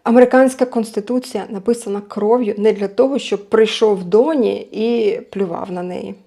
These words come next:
Я переказала основні тезиси, так сказати, температуру по палаті, а, так, щоб для загального розуміння. М,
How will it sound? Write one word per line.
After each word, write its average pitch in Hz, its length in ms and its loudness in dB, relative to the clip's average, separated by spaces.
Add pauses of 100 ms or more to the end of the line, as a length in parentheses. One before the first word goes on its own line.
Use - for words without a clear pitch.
(1160)
Я 254 140 6
переказала 254 580 6
основні 240 380 4
тезиси, 262 640 2
так 202 200 -8
сказати, 233 340 -4
температуру 226 680 2
по 202 120 -8
палаті, 226 640 -2 (800)
а, 208 440 0 (400)
так, 214 140 -12
щоб 202 180 -4
для 220 240 8
загального 226 540 4
розуміння. 220 680 4 (580)
М, 202 220 -14